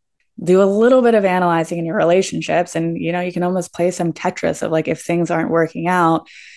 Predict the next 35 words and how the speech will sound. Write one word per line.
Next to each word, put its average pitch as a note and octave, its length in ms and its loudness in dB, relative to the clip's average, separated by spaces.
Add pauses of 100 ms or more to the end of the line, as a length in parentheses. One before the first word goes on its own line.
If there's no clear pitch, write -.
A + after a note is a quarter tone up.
(140)
I'm F#3 180 0
a F3 40 2
huge G#3+ 640 0
fan E3+ 320 0
of, D#3+ 160 -2
like, D#3 180 -2
you E3+ 100 -2
don't E3 220 0
have E3+ 240 -6
to E3+ 100 -4
just D#3+ 360 0 (400)
make E3 240 -2
this D#3+ 160 -2
huge F3+ 760 -2
change D3 460 -2
in F3 100 2
your G3+ 140 2
life. G#3+ 320 2
I'm F3 100 -4
gonna F3 220 -2
introduce D#3 640 -2
some D3+ 180 -2
little C#3+ 220 2
concepts D#3 760 -2
of D3+ 300 0 (340)
how F3+ 140 0
you F#3+ 140 0
can A3 140 0
just G#3 160 -2
shift - 420 -4
things G3 280 -2
around D3+ 360 0
a E3 40 0
little G3 200 4
bit, B3 260 2